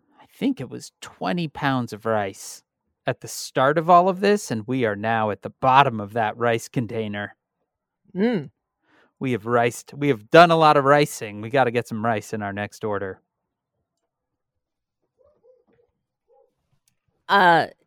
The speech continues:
Speaker 2: I, I guess, again, because we live in New York, we, we really live in the epicenter of the epicenter <laughs> in a lot of ways. I think the
Speaker 1: Yeah.
Speaker 2: true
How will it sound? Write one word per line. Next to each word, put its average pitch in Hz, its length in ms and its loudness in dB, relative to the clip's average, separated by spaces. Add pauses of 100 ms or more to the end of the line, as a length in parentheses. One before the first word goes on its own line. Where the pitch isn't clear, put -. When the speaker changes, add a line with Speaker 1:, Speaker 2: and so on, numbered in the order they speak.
(280)
Speaker 2:
I, 285 120 -2
I 311 80 0
guess, - 340 -8 (880)
again, 330 300 4
because 277 360 -6
we 254 140 -6
live 233 180 4
in 202 100 -2
New 190 80 0
York, 175 280 0 (360)
we, 214 440 -2 (760)
we 220 180 -2
really 202 360 6
live 175 400 0 (120)
in 180 380 -4 (560)
the 147 320 -2 (1000)
epicenter 160 680 -4 (600)
of 143 440 2 (300)
the 190 100 2
epicenter 156 560 -2
<laughs> - 60 -20
in 160 120 -8
a 170 60 0
lot 160 120 2
of 165 60 2
ways. 156 280 0 (320)
I 202 40 -14
think 330 160 0
the - 60 2
Speaker 1:
Yeah. 208 60 -2
Speaker 2:
true 254 300 2